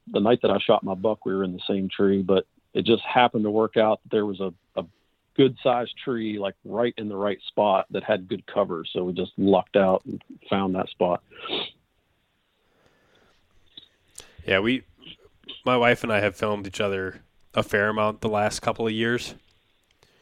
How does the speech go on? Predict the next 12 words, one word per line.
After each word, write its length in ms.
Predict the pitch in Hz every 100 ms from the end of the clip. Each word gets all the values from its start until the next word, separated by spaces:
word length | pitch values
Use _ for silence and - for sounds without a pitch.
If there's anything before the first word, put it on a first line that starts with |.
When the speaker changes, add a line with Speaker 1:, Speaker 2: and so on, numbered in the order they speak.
| _ _ _
Speaker 2:
And 360 | 110 98 95 98 -
I, 240 | - 120 113
I 20 |
think 180 | 127 110
I'd 140 | 101
echo 260 | 101 104 95
all 220 | 98 98
of 60 | 92
that. 240 | 90 - _ - _ -
Uh, 80 | -
there 140 | 135 139
was 220 | 117